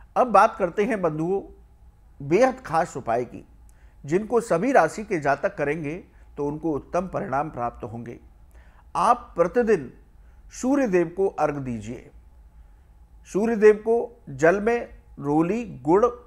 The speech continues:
और लाल फूल मिलाकर के आप अर्घ दीजिए। सूर्य देव के मंत्रों का जप कीजिए तो ये महीना आपके लिए उत्तम होगा। इसके साथ ही अपने इष्ट देव के मंत्रों का जप कीजिए, उनकी उपासना कीजिए।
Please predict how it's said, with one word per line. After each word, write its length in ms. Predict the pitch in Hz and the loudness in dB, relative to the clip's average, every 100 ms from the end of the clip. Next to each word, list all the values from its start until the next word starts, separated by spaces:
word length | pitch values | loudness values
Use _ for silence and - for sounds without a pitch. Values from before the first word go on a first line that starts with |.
| - - | -20 -4
और 120 | 151 151 | -2 4
लाल 280 | 165 269 | 6 6
फूल 240 | 202 180 170 | 4 -4 -2
मिलाकर 420 | 151 151 156 175 | 0 0 0 -4
के 140 | 170 | 0
आप 200 | 139 - | 0 2
अर्घ 180 | 135 170 | 0 -2
दीजिए। 500 | 170 180 170 202 247 _ | -4 -6 -8 -10 -12 _
सूर्य 280 | - 156 156 | -8 -2 -2
देव 220 | 151 196 196 | -2 -4 -4
के 60 | |
मंत्रों 340 | 131 131 160 175 | -8 -8 -6 -4
का 140 | 139 | -4
जप 240 | 117 135 - | -4 -6 -6
कीजिए 300 | 147 143 180 - - - - - | -10 -8 -10 -10 -20 -20 -20 -8
तो 60 | |
ये 120 | 127 127 | -6 -4
महीना 300 | 123 139 156 | -4 0 0
आपके 280 | 135 - | 0 -4
लिए 120 | 123 135 | -6 -6
उत्तम 360 | 117 - 127 | -6 -6 -8
होगा। 440 | 113 110 113 - - - - - _ - _ - | -6 -10 -10 -12 -18 -20 -20 -20 _ -20 _ -8
इसके 280 | 185 233 240 | -2 0 4
साथ 220 | 226 208 | 6 4
ही 420 | 220 233 - - | 0 -10 -12 -4
अपने 260 | 160 160 175 | -2 -2 -8
इष्ट 400 | - 226 247 226 | -6 -6 -4 -2
देव 340 | 165 127 101 - - - - | 0 -2 -4 -14 -20 -20 -12
के 100 | 175 | -6
मंत्रों 380 | 139 143 160 208 | -2 -2 -2 -4
का 140 | 190 139 | -2 -2
जप 240 | 139 147 | -2 -6
कीजिए, 460 | 175 165 180 185 - - | -8 -8 -8 -8 -12 -12
उनकी 280 | 143 135 | -12 -8
उपासना 480 | 117 110 117 - 170 | -8 -2 -2 -2 -6
कीजिए। 460 | 165 165 165 185 | -6 -8 -8 -10